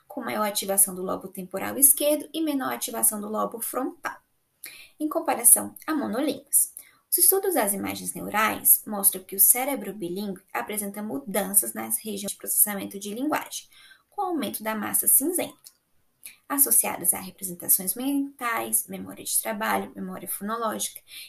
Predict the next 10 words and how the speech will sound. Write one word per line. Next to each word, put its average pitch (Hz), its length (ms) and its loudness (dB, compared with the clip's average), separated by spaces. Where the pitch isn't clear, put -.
integração 202 560 2
semântica 254 560 2
e 190 40 -10
fonológica, 214 680 -4
controle 226 420 -4
cognitivo. 233 720 -6
Como - 280 -2
conclusão, 190 720 0
concluímos 285 640 2
que - 260 -6